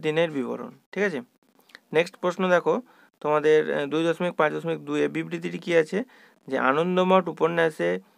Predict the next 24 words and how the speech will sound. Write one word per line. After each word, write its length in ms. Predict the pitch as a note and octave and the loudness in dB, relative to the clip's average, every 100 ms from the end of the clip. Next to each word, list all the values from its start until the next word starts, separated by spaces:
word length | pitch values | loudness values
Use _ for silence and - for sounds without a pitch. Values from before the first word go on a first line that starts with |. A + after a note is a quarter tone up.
| _ _ _ _ - | _ _ _ _ -10
বিদ্রোহের 520 | C#3 E3 E3 F3 F3+ F3+ | -4 -4 0 2 2 2
কথা 160 | D3+ E3 D3+ | 0 0 -2
লেখা 200 | - C#3+ D#3 | -2 -2 0
রয়েছে, 300 | D3 B2+ - - _ _ - | 0 -4 -10 -18 _ _ -8
লেখা 240 | C#3 E3+ E3+ | -2 2 4
হয়েছে। 260 | C#3+ B2 B2 - B2+ | 4 0 -10 -14 -16
উত্তর, 200 | D3 F3 E3 - | -8 -6 -4 0
সঠিক 220 | - E3 | 0 -2
উত্তর 140 | E3+ F3 | -4 0
হয়ে 100 | E3+ | 0
যাবে 100 | E3+ E3 | 0 0
এটা 120 | F3+ F3 D3+ | 0 -2 -8
বি-, 180 | D3 D3 | -6 -2
ব্যাখ্যা 260 | C#3 C#3 D#3+ D3 | -2 0 -4 0
দুয়েরটাই, 460 | D3+ D#3 - E3 A#3 - - - - | 2 2 2 2 0 -6 -20 -20 -4
যে 60 | C3 B2+ | 2 2
আনন্দমঠ, 500 | C#3+ D#3+ E3+ F3 F3+ - - - _ | 2 0 0 2 0 -4 -20 -20 _
আনন্দমঠে 580 | C#3 C#3 D#3 E3 D#3 D#3+ F#3+ | -4 -2 0 0 0 -2 -4
সন্ন্যাসী 420 | - D#3 F3+ F#3 F#3 | -6 -2 -2 -2 -4
বিদ্রোহের 480 | D3 C3+ C#3 D#3+ A#3 _ _ _ _ - | -6 -4 0 0 0 _ _ _ _ -6
ছায়া 320 | - D3+ G3+ A3 _ _ _ - | 4 8 8 6 _ _ _ -2
অবলম্বনে 600 | C#3+ D3+ D3+ C#3+ C#3 G3 | 0 2 0 -2 -2 0
রচিত। 320 | F3 B2+ - - - _ _ _ _ _ - | 0 -2 -10 -20 -20 _ _ _ _ _ 6
পরবর্তী 420 | D3+ F3+ F#3+ | 6 6 2